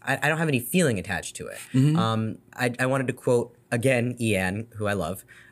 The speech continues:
Speaker 1: um, that I had done an Instagram live with Ian one time, and I, I told her about how, like, I had gained weight,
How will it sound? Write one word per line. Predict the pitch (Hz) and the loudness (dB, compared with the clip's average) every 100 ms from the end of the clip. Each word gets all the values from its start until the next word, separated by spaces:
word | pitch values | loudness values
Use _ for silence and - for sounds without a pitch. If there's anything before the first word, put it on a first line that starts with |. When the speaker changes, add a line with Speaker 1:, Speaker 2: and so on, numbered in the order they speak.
| - | -4
Speaker 1:
um, | 110 110 107 107 | 0 0 0 0
that | 107 113 | 0 0
I | 123 | 0
had | 127 123 | -2 0
done | 131 | 0
an | 123 | 0
Instagram | 120 113 - 107 104 | 0 -2 -2 -2 0
live | 107 117 | 0 -2
with | 120 107 | -2 -4
Ian | 95 90 | -4 -4
one | 87 85 | -6 -8
time, | 85 87 101 | -6 -4 -4
and | 87 - | -6 -6
I, | 90 90 | -8 -8
I | 92 | -8
told | 87 92 | -8 -8
her | 87 87 | -6 -8
about | 85 82 | -8 -8
how, | 87 85 | -8 -8
like, | 82 | -10
I | 85 | -10
had | 87 85 - | -10 -10 -8
gained | 87 82 | -8 -8
weight, | 85 82 87 | -8 -8 -10